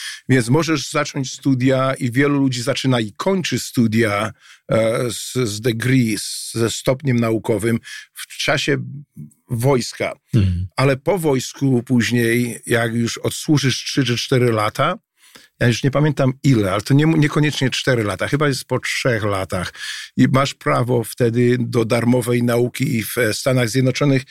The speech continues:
Speaker 1: do pewnego stopnia. Jeżeli masz takie bardzo kosztowne studia, które są bardzo drogie, to, to może nie wystarczyć, ale w takich przypadkach tam, ta mała różnica,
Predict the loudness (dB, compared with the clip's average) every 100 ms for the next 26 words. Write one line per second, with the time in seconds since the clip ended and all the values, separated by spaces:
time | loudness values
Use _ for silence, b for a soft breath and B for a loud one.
0 | B B -2 0 0 0 0 0 -2 0
1 | 0 2 2 2 0 -2 -2 0 0 -2
2 | -6 -6 -4 -2 0 0 -2 0 0 2
3 | 0 0 -4 b b b _ 2 2 2
4 | 0 0 0 0 0 -2 0 0 0 -2
5 | -2 -6 b b b b -2 0 2 2
6 | 2 2 2 0 0 -2 -2 -2 0 0
7 | 0 -4 -4 -8 -6 -2 0 0 -2 -2
8 | -2 -2 0 0 2 2 0 -2 0 0
9 | 0 -2 -4 -4